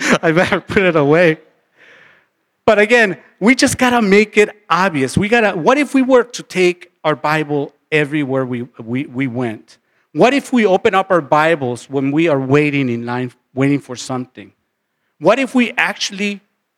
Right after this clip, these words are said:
what if we actually enjoyed <laughs> reading our Bible? What if? You know what would happen?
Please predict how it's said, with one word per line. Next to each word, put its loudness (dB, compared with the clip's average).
what -10
if -6
we -14
actually -6
enjoyed 2
<laughs> -20
reading 2
our -2
Bible? -10
What 0
if? -4
You 0
know 4
what 2
would -2
happen? -6